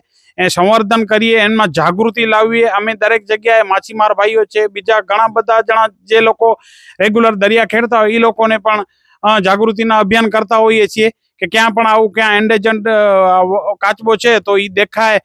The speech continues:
કોઈ માળું કરવા આવે, કોઈ ઘાયલ દેખાય તો અમને જાણ કરો અને અમે એની તાત્કાલિક સારવાર કરી અને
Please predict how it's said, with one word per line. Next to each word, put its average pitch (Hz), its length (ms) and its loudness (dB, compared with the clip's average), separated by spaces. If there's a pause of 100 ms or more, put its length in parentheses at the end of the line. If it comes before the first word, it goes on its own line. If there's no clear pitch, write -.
(240)
કોઈ 214 140 0
માળું 208 320 2
કરવા 220 240 2
આવે, 214 300 2
કોઈ 214 200 -2
ઘાયલ 196 360 0
દેખાય 208 280 -2
તો 196 100 -6
અમને 190 180 0
જાણ 165 240 0
કરો 208 300 0 (280)
અને 202 380 0
અમે 214 280 2
એની 214 120 2
તાત્કાલિક 196 480 -2
સારવાર 196 400 0
કરી 208 280 0
અને 190 680 -2